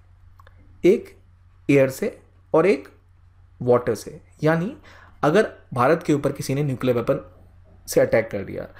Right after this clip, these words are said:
तो अगर भारत की जो बेसिक इंस्टॉलेशन है, जहाँ इंडिया के मिसाइल्स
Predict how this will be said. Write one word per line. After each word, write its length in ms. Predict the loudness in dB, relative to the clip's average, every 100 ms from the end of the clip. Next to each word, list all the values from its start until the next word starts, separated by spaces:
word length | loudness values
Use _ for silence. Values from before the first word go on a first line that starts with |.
| -20 -20 -12 -4
तो 60 |
अगर 240 | 0 2 2
भारत 320 | 2 0 0
की 120 | -2
जो 100 | -2 2
बेसिक 340 | 2 2 0
इंस्टॉलेशन 540 | -2 2 0 0 0
है, 80 | 0
जहाँ 200 | 0 0
इंडिया 200 | 2 2
के 120 | 0
मिसाइल्स 460 | -2 0 0 0